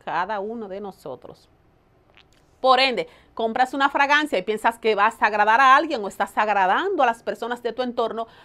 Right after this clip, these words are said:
pero cada persona la percibe diferente porque tenemos un humor diferente. Cuando vas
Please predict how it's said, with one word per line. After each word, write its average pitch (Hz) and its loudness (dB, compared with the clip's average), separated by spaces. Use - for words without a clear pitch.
pero 294 4
cada 339 2
persona 349 -2
la 330 0
percibe 339 -2
diferente 339 -4
porque 226 -8
tenemos 311 -8
un 370 -4
humor 240 -2
diferente. 170 -6
Cuando 339 2
vas 466 2